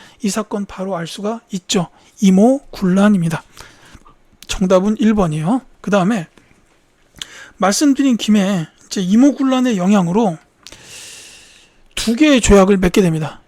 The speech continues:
이 제물포 조약을 일본하고 맺어요.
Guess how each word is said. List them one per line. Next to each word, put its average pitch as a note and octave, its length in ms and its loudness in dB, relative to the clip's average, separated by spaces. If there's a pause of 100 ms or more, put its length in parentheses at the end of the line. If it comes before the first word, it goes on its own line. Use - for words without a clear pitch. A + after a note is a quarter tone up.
이 G3+ 140 -2
제물포 A#3+ 560 4
조약을 A3+ 600 2
일본하고 G#3 520 2
맺어요. E3+ 420 -4